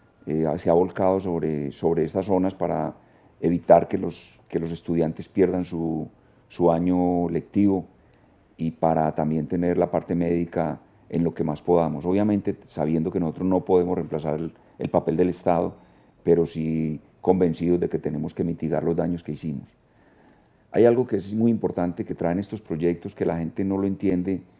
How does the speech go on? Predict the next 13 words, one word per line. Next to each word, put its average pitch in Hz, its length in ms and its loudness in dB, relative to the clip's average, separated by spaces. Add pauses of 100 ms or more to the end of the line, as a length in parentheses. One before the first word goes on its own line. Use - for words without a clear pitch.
(260)
y 85 80 -6
que 87 200 -4
todavía 85 400 2
no 98 100 2
lo 101 80 2
ha - 20 2
empezado 101 320 -2
a 98 80 -6
percibir 82 360 -4
y 90 60 -4
se 92 80 -4
van 78 140 -2
desesperando. 78 640 -4